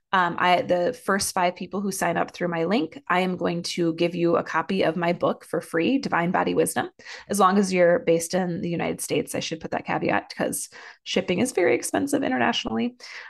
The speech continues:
Um, so as long as you're in the U S, I will be shipping out a book. If you already have a copy of Divine Body Wisdom and you are one of the first five,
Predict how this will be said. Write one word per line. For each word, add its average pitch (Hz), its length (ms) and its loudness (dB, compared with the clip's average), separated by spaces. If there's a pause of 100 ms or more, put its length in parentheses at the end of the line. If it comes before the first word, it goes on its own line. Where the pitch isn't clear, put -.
Um, 180 260 4
so 185 140 2 (440)
as - 60 -4
long 208 160 8
as 208 100 4
you're 208 60 4
in 196 80 4
the 196 60 4
U 185 100 4
S, 180 380 0
I 180 80 0
will 175 100 6
be 175 160 -2
shipping 180 300 -4
out 175 120 0
a 180 40 -2
book. 254 260 2 (100)
If 196 160 -4
you 214 160 0
already 202 280 4
have 202 520 -2
a - 60 -6
copy 233 320 -2
of 240 80 0
Divine 226 240 0
Body 233 220 0
Wisdom 233 360 -2 (380)
and 208 100 2
you 208 140 6
are 202 80 6
one 202 140 6
of 202 80 4
the 208 80 4
first 202 320 -2
five, 214 340 0